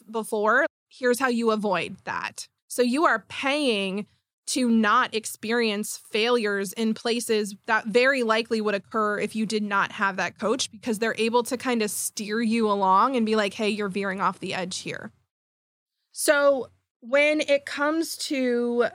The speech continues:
really picking that coach, thinking about the energetic match, like, is this a person that I can really work with? Do they have good boundaries? Do I like their offer? If the offer is a gut yes,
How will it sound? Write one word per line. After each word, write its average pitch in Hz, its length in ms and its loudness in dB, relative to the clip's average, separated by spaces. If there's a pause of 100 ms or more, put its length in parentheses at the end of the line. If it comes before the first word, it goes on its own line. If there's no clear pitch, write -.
(500)
really 254 360 2 (120)
picking 247 340 -4
that 208 240 -4
coach, 185 500 -2 (180)
thinking 269 320 -2
about 226 540 0 (120)
the 220 240 -2
energetic 208 540 -2
match, 175 380 -6
like, 202 180 -4
is 233 140 -2
this 254 160 -2
a 262 60 0
person 220 320 -2
that 202 100 -2
I 196 80 -2
can 208 180 -6
really 202 240 -4
work 185 300 -6
with? 180 240 -6 (120)
Do 262 260 0
they 269 160 4
have 220 300 -2
good 185 200 -4
boundaries? 147 640 -8
Do 262 260 0
I 254 140 4
like 214 300 -2
their 202 260 -2
offer? 185 540 -2 (360)
If 269 220 0
the 359 160 4
offer 254 340 4
is 226 220 0
a 220 80 0
gut 202 400 -4
yes, - 560 -8